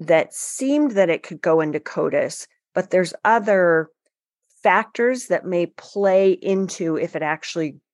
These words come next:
goes into codis. So there's some information that may impact different entries into codis. But then we looked at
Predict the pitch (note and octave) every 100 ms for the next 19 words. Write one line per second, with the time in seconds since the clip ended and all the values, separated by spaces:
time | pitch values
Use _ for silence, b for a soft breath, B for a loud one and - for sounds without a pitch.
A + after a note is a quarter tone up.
0 | - G#3 G#3 G3+ F#3 - - D3+ C3+ -
1 | - - - _ - D3+ D3+ - - -
2 | - - _ B B B B - - G#3
3 | A3 A#3 - - G#3 G3 F3 E3+ _ _
4 | - A#3+ A#3 A3 G3 F#3+ - G#3+ F#3+ E3+
5 | D#3 D3 - - - _ _ F3 F#3 F#3+
6 | F#3 F#3+ F3 - F#3 E3+ - - F3 D#3+
7 | D#3 - - _ _ _ - F#3 F3 F3
8 | D3+ - E3+ - E3 D3+ C#3 C#3 C#3 -
9 | - - - - - _ _ b b b
10 | b b b _ _ A#3+ - E4+ F#4+ F4
11 | A3+ A#3+ - G3+ D#3+ D#3 -